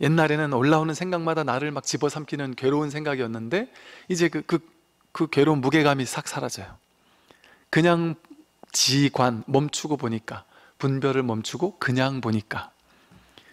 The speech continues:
이게 통찰력이고 통찰지고 이게 불교에서 말하는 지혜거든요.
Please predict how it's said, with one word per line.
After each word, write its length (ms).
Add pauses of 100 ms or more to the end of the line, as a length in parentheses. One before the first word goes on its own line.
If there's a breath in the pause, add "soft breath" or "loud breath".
(280 soft breath)
이게 140
통찰력이고 840
통찰지고 1120 (2250 soft breath)
이게 480
불교에서 320
말하는 240
지혜거든요. 680